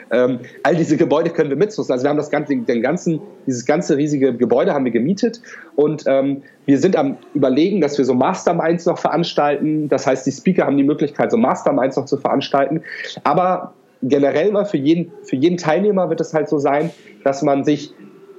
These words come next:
alle zusammen halt in einem Raum, wo es auch das Mittagessen gibt und so weiter und die Pausen, dass man sich da zusammenfindet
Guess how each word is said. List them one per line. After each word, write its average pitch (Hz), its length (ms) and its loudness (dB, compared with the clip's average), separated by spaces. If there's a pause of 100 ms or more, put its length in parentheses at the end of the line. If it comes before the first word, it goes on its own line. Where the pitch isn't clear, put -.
(140)
alle 185 220 4
zusammen 170 480 0
halt 143 180 0
in 143 120 -4
einem 165 360 0
Raum, 160 260 2
wo 143 100 0
es 139 100 -4
auch 123 140 -2
das - 120 -4
Mittagessen 147 500 0
gibt 143 200 0
und 127 120 -2
so 127 120 0
weiter 131 260 0
und 120 120 0
die 123 40 -2
Pausen, 156 440 0 (280)
dass 131 140 0
man 139 100 2
sich 139 120 -2
da 139 160 0
zusammenfindet 135 800 0